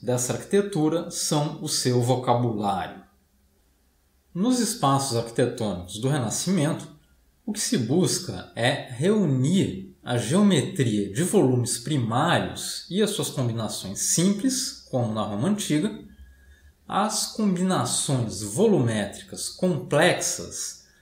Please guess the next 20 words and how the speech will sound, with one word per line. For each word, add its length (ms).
desenvolvidas 960
ao 120
longo 340
da 80
Idade 320
Média, 580
junto 460
com 240
os 160
requisitos 720
funcionais 1040
cada 300
vez 320
mais 320
específicos 1300
e 360
elaborados 1200
da 120
Europa 440
moderna. 560